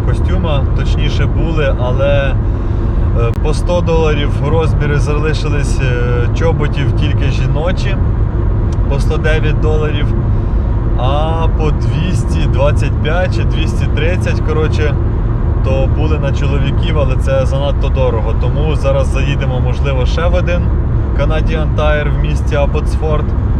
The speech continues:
Подивимось, якщо немає, то вже поїдемо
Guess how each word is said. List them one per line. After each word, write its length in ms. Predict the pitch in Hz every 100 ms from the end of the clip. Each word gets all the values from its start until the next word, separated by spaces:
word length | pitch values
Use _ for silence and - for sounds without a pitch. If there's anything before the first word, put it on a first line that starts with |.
| - - - - - - - -
Подивимось, 600 | 123 131 165 165 147 -
якщо 240 | 127 - 131
немає, 520 | - 139 156 160 151 - - - - - -
то 160 | 151
вже 240 | 143 147 139
поїдемо 640 | 139 131 139 131 131 127